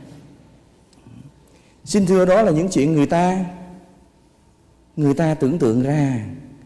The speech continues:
nhưng chứ không có, anh chị em. Khi mình về mình được hưởng nhan Thánh Chúa đó,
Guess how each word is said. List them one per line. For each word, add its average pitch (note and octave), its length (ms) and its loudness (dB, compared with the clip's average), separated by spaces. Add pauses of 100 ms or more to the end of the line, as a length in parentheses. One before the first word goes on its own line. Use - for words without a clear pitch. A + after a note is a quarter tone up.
(320)
nhưng C3 400 -4 (420)
chứ F3+ 120 -4
không C3 240 -6
có, C#3 200 -4
anh D3+ 120 -4
chị B2+ 160 -4
em. A2+ 120 -2 (380)
Khi C#3 160 0
mình A#2 180 0
về G2 300 0
mình F#2+ 160 -4
được F#2 200 -6
hưởng G2 200 -4
nhan A#2 140 -2
Thánh C3 200 -8
Chúa E3 240 -4
đó, A3+ 120 -4